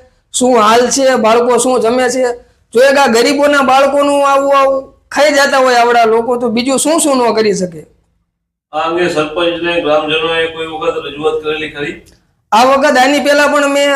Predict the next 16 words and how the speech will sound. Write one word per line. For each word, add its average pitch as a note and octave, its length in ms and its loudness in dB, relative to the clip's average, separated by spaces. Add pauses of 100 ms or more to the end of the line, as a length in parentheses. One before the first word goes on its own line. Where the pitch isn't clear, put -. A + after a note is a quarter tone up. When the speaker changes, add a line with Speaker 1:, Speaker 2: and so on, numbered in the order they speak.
(160)
Speaker 1:
અણિયાળી B3+ 360 0
કસબાજી C4 420 -2
ગામમાં B3+ 720 0
વારંવાર B3 640 2
પ્રાથમિક A3+ 460 0
શાળામાં B3 460 0
મેં B3 140 -4
બધાએ A#3 520 -2 (840)
ઓલા A3 220 2
સ્કૂલના A#3+ 760 0 (200)
બાળકો B3 380 2
નહીં C#4 200 -2
પણ C4 120 -2
આપણે A#3+ 260 -2
આચાર્ય A#3 580 0
છે, A#3 360 -2